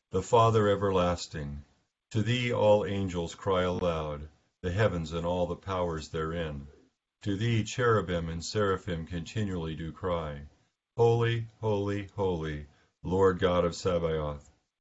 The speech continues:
Heaven and earth are full of the majesty of thy glory. The glorious company of the apostles praise thee.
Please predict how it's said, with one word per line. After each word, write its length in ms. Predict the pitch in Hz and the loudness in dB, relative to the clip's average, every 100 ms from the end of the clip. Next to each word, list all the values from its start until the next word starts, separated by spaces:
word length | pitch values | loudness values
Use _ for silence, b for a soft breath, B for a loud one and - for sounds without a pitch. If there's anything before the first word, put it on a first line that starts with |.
| _ _ 123 | _ _ 4
Heaven 260 | 131 131 | 4 4
and 180 | 127 117 | 2 2
earth 420 | - 95 82 - | 2 2 0 -2
are 200 | 82 85 | -4 -4
full 400 | - 110 92 82 | -2 2 2 2
of 80 | 80 | -2
the 100 | 82 | -4
majesty 600 | 82 90 87 87 - 95 | -2 -2 -2 -4 -6 -6
of 120 | 85 | -4
thy 200 | 85 85 | -2 -2
glory. 580 | 78 82 82 78 73 73 - _ _ _ _ _ | -2 -4 -4 -4 -6 -10 -14 _ _ _ _ _
The 120 | 98 | -2
glorious 540 | 92 117 131 127 117 - | 2 4 4 4 2 2
company 500 | 117 113 117 110 107 | 2 4 4 2 2
of 120 | 87 | 0
the 100 | 90 | -2
apostles 640 | 85 101 98 95 98 90 | 0 2 2 2 -4 -8
praise 480 | - 95 87 82 - | -4 -2 -2 -4 -6
thee. 300 | 85 78 | -6 -6